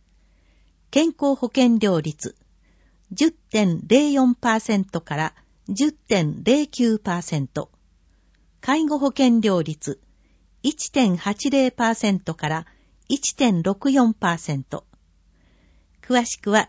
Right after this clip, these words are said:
協会憲法ホームページで。お問い合わせは全国健康保険協会広島支部。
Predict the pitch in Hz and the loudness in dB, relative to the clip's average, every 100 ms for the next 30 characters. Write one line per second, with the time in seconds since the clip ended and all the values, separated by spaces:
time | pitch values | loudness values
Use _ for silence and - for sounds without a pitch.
0 | - - 294 302 285 269 262 226 - - | -4 0 0 0 -4 -2 0 0 -2 -6
1 | - 208 196 190 175 160 - 139 160 - | 0 2 2 0 -2 -4 -4 -8 -10 -10
2 | _ _ _ _ _ - 214 277 240 208 | _ _ _ _ _ -18 0 2 2 0
3 | 208 - 185 185 - _ _ 208 285 269 | -2 -2 -2 -2 -6 _ _ 0 2 2
4 | 226 - 180 - 269 302 277 269 262 262 | -2 0 -2 2 -2 0 -2 -2 -2 0
5 | 247 247 233 202 175 151 - - 208 - | 0 2 -2 -2 -4 -4 -4 -4 -4 -2
6 | 180 170 - 143 139 | -4 -4 -8 -8 -8